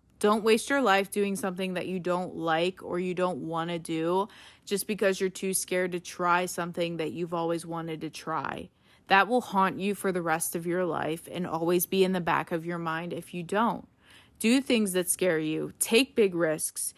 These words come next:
You never know how that could change your life. Like, for example, you've always wanted to be a model and you decided to submit your digital, digitals to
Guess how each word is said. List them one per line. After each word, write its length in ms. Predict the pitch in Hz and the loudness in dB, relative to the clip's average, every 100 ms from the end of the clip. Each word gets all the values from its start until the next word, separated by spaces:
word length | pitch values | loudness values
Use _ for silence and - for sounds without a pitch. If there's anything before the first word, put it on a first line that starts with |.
| - - | -14 -2
You 140 | 202 | 2
never 340 | 196 196 226 269 | 6 6 6 6
know 200 | 233 220 | 6 6
how 220 | 208 202 | 6 6
that 180 | 196 - | 4 2
could 140 | 190 | -4
change 340 | - 180 175 | -2 -4 -2
your 100 | 175 | -2
life. 500 | 165 156 - - - _ _ _ | 0 0 -4 -12 -20 _ _ _
Like, 260 | 196 202 - | -4 -2 0
for 160 | 220 | 2
example, 720 | 254 214 190 165 165 156 160 - - - - | 2 2 0 0 0 -2 -2 -8 -20 -20 -6
you've 200 | 104 135 | -2 0
always 500 | 185 190 214 208 202 | 4 8 8 6 4
wanted 340 | 196 190 190 | 0 0 -2
to 120 | - 175 | -2 -6
be 520 | 165 170 160 160 160 | -6 -4 0 0 -2
a 100 | - | -4
model 600 | 170 175 156 151 143 143 - _ - _ | -2 0 2 0 -2 -4 -10 _ -20 _
and 600 | 180 180 165 160 156 156 - | -2 0 0 0 -2 -6 -8
you 380 | 185 185 196 214 | -6 -2 0 0
decided 640 | 196 202 202 185 185 185 180 | 0 0 4 6 4 2 -2
to 340 | - 170 165 | 2 2 2
submit 580 | 170 - 170 185 190 180 | 0 -2 -2 -2 0 -2
your 180 | - 185 | -2 -2
digital, 480 | 180 180 170 180 - - | 0 -2 -2 -4 -4 -10
digitals 640 | 175 196 190 165 160 170 - - | 0 0 2 0 0 -2 -6 -2
to 420 | 170 156 160 | 2 4 2